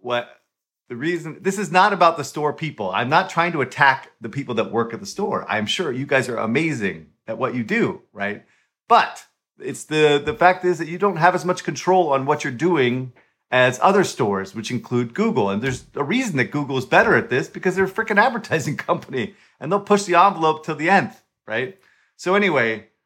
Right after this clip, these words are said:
I guess what I'm think, saying is that if you imagine if you're running a store and there's a decree from your C E O that says you are going to stop or hinder the traffic of eighty-five percent of the most quality traffic coming to your store.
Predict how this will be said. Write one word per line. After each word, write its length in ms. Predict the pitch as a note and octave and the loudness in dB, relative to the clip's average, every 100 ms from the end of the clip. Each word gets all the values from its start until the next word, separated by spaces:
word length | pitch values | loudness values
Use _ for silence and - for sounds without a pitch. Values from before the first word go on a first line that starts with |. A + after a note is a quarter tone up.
| _ _ _ | _ _ _
I 100 | E3 | -2
guess 220 | F3 B3+ F3+ | 2 2 0
what 220 | D#3+ F#3 | 0 4
I'm 260 | F3 E3 | 4 2
think, 220 | - A#3 - | -4 -4 0
saying 300 | G#3+ G#3 D#3 | 2 4 2
is 100 | C3 | -2
that 140 | C#3+ | -4
if 120 | C#3+ | -4
you 80 | F#3 | -2
imagine 340 | F3+ G#3+ G#3+ | 4 4 4
if 120 | G3+ E3 | -2 -4
you're 100 | C3+ | 0
running 280 | D#3+ D#3+ | 0 0
a 40 | C3+ | -6
store 460 | - G#3+ F3+ A#2 | -2 2 4 2
and 300 | A2+ B2+ C3 | 0 -2 -2
there's 160 | C3+ A#2+ | -4 -4
a 40 | |
decree 840 | A2 B2 - A3 G#3+ B2+ G#2+ B2 - | -6 -6 -6 -4 -2 -2 -4 -6 -12
from 200 | - C3 | -6 -4
your 100 | B2+ | -2
C 380 | A#2+ - D3+ C3 | -6 -8 -8 -2
E 60 | D3 | 4
O 260 | F3 B2+ | 6 6
that 160 | A2+ A2+ | 2 -4
says 400 | - C3+ A#2+ A2+ | 0 0 0 -2
you 400 | F#3+ A#3 A#3+ G#3 | -2 -2 -4 -2
are 140 | C#3 C#3+ | 0 0
going 360 | D3 D#3 D#3 | 0 -4 -6
to 180 | - C3 | -10 -10
stop 800 | B2 - - E3+ F#3 G3 - _ _ _ _ _ _ - | -10 -12 0 4 6 4 -4 _ _ _ _ _ _ -8
or 200 | C3 C3+ | -2 -2
hinder 580 | - A#3+ B3 C3+ G2+ G2+ | 2 2 2 0 0 -4
the 140 | A#2 | -6
traffic 500 | - - - D#3 C3 | 0 4 4 2 -2
of 80 | B2 | -6
eighty-five 520 | D3+ D#3+ E3 D3+ D3 | -8 -6 0 2 2
percent 360 | C#3 - D#3+ - | 0 -2 -2 -2
of 220 | B2 A#2+ | -6 -4
the 60 | A#2 | -4
most 480 | A#2 D3 C3+ - _ | -2 -2 -4 -16 _
quality 520 | - E3+ E3 D3+ C3+ | 2 4 4 2 -4
traffic 440 | - C#3 B2+ A2+ | 0 0 0 -4
coming 280 | - B2 A2+ | -8 -4 -6
to 100 | A2 | -6
your 80 | A2 | -10
store. 420 | G2+ G#3+ E3 G2+ | -4 2 2 2